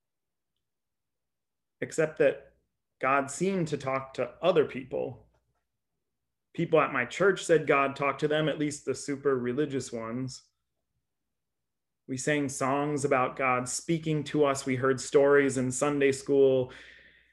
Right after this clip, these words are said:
where people were woken in the night by the voice of God, or heard it on the top of a mountain. Jesus told his disciples, "My sheep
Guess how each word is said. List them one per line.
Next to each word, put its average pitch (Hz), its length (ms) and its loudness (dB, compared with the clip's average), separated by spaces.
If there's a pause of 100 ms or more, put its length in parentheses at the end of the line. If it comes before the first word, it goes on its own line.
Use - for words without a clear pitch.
(160)
where 123 140 -2
people 151 360 2
were 123 140 4
woken 139 480 2
in 135 200 -4
the 120 100 -4
night 127 400 0
by 127 100 0
the 123 120 0
voice 131 360 0
of 120 140 -4
God, 131 540 -2 (1500)
or 113 120 -10
heard 143 280 4
it 143 120 6
on 127 120 -2
the 127 80 -2
top 135 380 -4
of 123 140 -2
a 120 40 -2
mountain. 139 640 -4 (200)
Jesus 160 460 2
told 165 300 8
his 147 160 0
disciples, 135 600 2
"My 143 280 4
sheep 165 420 -2